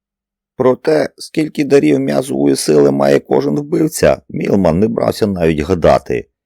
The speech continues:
Натомість сам він отримав дари зору від сімох людей, а тому навіть із королівської вежі зміг побачити більш ніж достатньо. Він повернувся до дверей у королівські покої і неголосно доповів: «Мій лорде,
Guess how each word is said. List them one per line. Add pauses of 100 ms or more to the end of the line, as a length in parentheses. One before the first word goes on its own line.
(320)
Натомість
сам
він
отримав
дари
зору
від
сімох
людей, (240)
а
тому
навіть
із
королівської
вежі
зміг
побачити
більш
ніж
достатньо. (760)
Він
повернувся
до
дверей
у
королівські
покої
і
неголосно
доповів: (560)
«Мій
лорде,